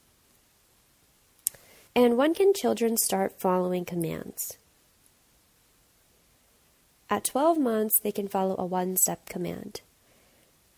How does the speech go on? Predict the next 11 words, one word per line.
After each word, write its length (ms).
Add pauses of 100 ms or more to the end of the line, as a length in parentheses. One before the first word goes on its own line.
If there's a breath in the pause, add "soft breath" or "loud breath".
(160)
And 160
then 360
around 360
two 120
years, 500
they 80
can 220
start 320
following 380
two-step 580
commands. 680